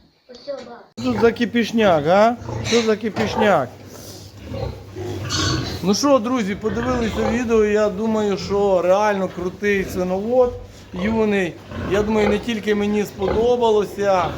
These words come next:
Speaker 2: і вам також. Так що підтримуйте своїх діток,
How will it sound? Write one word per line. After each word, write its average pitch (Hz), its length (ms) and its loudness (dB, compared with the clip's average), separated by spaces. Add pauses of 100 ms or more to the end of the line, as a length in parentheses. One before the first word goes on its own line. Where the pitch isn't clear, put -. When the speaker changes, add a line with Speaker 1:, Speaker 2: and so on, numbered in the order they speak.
(420)
Speaker 2:
і 180 120 0
вам 202 320 4
також. 233 640 -2
Так 196 280 -4
що 202 400 2 (240)
підтримуйте 214 800 0
своїх 190 520 -4
діток, 214 380 0